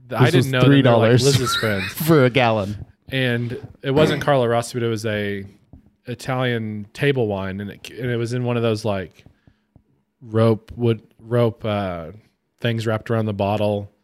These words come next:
Speaker 2: I mean,
Speaker 1: Oh,
Speaker 2: it looked
Speaker 1: yeah.
Speaker 2: like a cool wine, but I'm
Speaker 1: Right.
Speaker 2: like, "This is garbage wine."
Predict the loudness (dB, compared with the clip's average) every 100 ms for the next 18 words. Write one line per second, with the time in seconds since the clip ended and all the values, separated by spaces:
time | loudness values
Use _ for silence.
0 | _ -4 2 4 4 4 4 4 2 2
1 | -2 -2 0 2 2 2 2 4 2 -2
2 | -10 _ _ _ _ -14 -8 -8 -6 -6
3 | -6 -8 -8 -8 -10